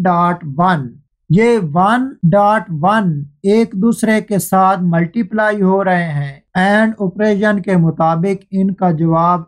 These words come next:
एक आएगा, लेकिन जब इस पर नॉट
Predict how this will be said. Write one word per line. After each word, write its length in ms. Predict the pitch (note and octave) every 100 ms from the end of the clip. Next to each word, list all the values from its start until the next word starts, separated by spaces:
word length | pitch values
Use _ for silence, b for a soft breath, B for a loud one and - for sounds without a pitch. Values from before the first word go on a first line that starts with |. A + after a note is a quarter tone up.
| -
एक 320 | D#3+ F3+ F3+
आएगा, 580 | F#3+ F#3 E3+ E3 D3+ D#3+ _ _ E3
लेकिन 360 | F#3+ G#3 A#3
जब 240 | E3+ - A3
इस 140 | A3+ A3
पर 220 | - G#3
नॉट 420 | F#3 E3+ F#3+ G#3+